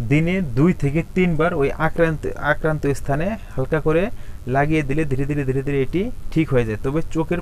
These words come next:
পাপড়ির যদি হয় তাহলে সাবধানতার সাথে এটি ব্যবহার করতে হবে। তার মানে এখানে আপনাকে খুব সাবধানতার সাথে, চোখে গেলে কিন্তু সমস্যা হতে পারে। তো চোখেরটা ব্যতীত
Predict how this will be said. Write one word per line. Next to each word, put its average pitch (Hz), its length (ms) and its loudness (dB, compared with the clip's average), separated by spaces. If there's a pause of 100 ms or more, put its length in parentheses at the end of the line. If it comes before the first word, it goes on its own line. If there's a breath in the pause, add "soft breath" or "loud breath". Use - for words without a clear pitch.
পাপড়ির 185 400 0
যদি 147 220 0
হয় 185 160 0
তাহলে 151 200 -2
সাবধানতার 143 600 0
সাথে 165 420 0 (420 loud breath)
এটি 131 200 -2
ব্যবহার 131 300 4
করতে 127 280 0
হবে। 101 180 2 (400 loud breath)
তার 139 200 6
মানে 180 160 2 (120)
এখানে 185 280 4 (520 loud breath)
আপনাকে 151 360 0 (300)
খুব 190 180 2 (140)
সাবধানতার 160 460 2
সাথে, 110 160 0 (120)
চোখে 160 280 2
গেলে 170 180 2
কিন্তু 170 140 -2 (100)
সমস্যা 139 360 0
হতে 117 220 0
পারে। 101 140 2 (180)
তো 117 60 -4 (120)
চোখেরটা 160 380 -2 (100)
ব্যতীত 165 320 2